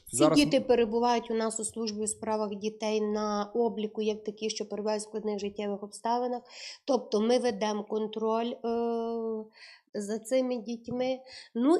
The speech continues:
Speaker 1: і буде після, ми, е, вже Елла Зенонівною дві, ну, не дві, а на комісії обговорювали питання, що у зв'язку з тим, що дитина дійсно навчального, ну, е, шкільного віку, щоб дитина закінчила оцей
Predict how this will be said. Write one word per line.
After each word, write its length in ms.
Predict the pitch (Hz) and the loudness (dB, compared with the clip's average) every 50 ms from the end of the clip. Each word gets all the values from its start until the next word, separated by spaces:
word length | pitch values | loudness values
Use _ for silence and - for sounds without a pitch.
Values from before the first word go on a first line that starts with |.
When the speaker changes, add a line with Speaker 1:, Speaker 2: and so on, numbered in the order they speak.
| 320 | 4
Speaker 1:
і 120 | 269 247 208 | 0 -4 -4
буде 360 | 196 226 226 190 233 269 277 277 | -2 -4 -2 0 0 0 0 -2
після, 420 | - 262 254 - - 240 233 233 233 | -4 -6 -8 -6 -6 -4 -4 -4 -2
ми, 160 | 233 226 262 | 0 2 2
е, 120 | 294 294 269 254 233 233 226 | 2 2 0 0 -2 -4 -4
вже 280 | 214 214 240 247 - - | -4 -4 -4 -4 -4 -6
Елла 240 | 233 240 240 233 214 | -6 -6 -6 -8 -8
Зенонівною 840 | 202 220 220 226 240 247 262 254 247 247 240 233 240 233 226 226 | -8 -8 -6 -4 -4 -4 -4 -4 -4 -4 -4 -4 -4 -4 -4 -6
дві, 420 | 190 190 208 220 226 233 240 233 - - - - - - - - | -6 -10 -10 -8 -6 -6 -8 -8 -12 -18 -20 -18 -16 -14 -10 -4
ну, 140 | - 233 220 | 0 2 4
не 140 | 208 208 208 | 4 4 0
дві, 280 | 180 185 214 277 285 254 | -2 0 2 4 4 4
а 60 | 214 | 2
на 260 | 202 202 202 214 208 | 0 -4 -6 -6 -4
комісії 680 | 208 - 220 226 240 269 285 285 - - 233 214 214 | -2 -2 0 0 2 0 0 -2 -2 -4 -2 -2 -2
обговорювали 640 | 214 190 202 220 214 247 247 240 233 226 226 220 220 | -2 0 -2 -2 0 0 2 2 0 0 -2 -4 -4
питання, 540 | 214 - 220 - 240 240 254 254 240 233 220 | -6 -8 -6 -2 0 0 0 0 0 -2 -2
що 200 | - - - 214 | -4 -4 -4 -4
у 80 | 214 | -4
зв'язку 360 | 214 202 214 214 - - - 233 | -4 -4 -4 -6 -6 -6 -6 -8
з 80 | - | -6
тим, 220 | - 240 233 233 220 | -2 -2 -2 -2 -2
що 160 | 226 - 220 | -4 -6 -6
дитина 440 | 202 190 220 214 247 247 240 240 226 | -4 -6 -6 0 0 0 2 2 -2
дійсно 360 | 202 233 240 220 - 208 208 | -2 -4 -6 -6 -4 -4 -2
навчального, 800 | 208 208 202 202 - 220 226 220 220 220 220 196 208 214 208 208 - - - - - - - - _ | -2 -2 -4 -4 -4 -2 0 0 0 0 0 0 0 -2 -2 -4 -6 -14 -18 -18 -18 -20 -20 -18 _
ну, 340 | - 233 240 247 240 214 208 - | -4 -2 2 4 4 4 4 2
е, 460 | 233 226 220 226 226 220 220 220 214 | 2 4 4 4 4 4 4 4 4
шкільного 480 | 214 - 285 254 277 262 247 233 247 | 2 0 2 4 6 6 6 6 4
віку, 340 | 220 226 277 320 320 311 269 | 4 4 2 2 2 2 -4
щоб 220 | - - 226 202 185 | -4 -2 -4 -4 -2
дитина 360 | 214 214 214 277 269 254 226 | -4 0 0 2 2 2 0
закінчила 640 | 226 220 214 - 254 254 247 226 - 220 214 208 | -2 -4 -4 -2 -4 -4 -2 -2 -2 -2 -2 -2
оцей 560 | - - 208 208 - - - 226 214 208 202 | -2 -4 -6 -2 -2 2 2 4 2 2 0